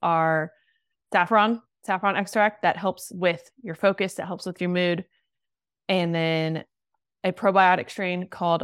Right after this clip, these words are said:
Lactobacillus rhamnosus. It's a specific strain of probiotic that is targeted toward that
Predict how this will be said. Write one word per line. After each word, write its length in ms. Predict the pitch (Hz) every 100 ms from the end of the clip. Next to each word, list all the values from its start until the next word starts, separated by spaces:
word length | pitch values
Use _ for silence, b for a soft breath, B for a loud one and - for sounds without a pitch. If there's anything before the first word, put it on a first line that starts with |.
| -
Lactobacillus 1200 | 165 165 175 - 190 190 185 - 180 185 180 -
rhamnosus. 840 | 170 165 131 - - - - - _ -
It's 160 | 226 240
a 80 |
specific 580 | 233 - 240 240 233 294
strain 260 | - 254 233
of 100 | 226
probiotic 680 | 240 220 220 202 190 190 - _ _ _ _ -
that 340 | 180 190 185
is 160 | 190 185
targeted 640 | - 185 185 196 202 202
toward 440 | 202 - 185 180 175
that 200 | 175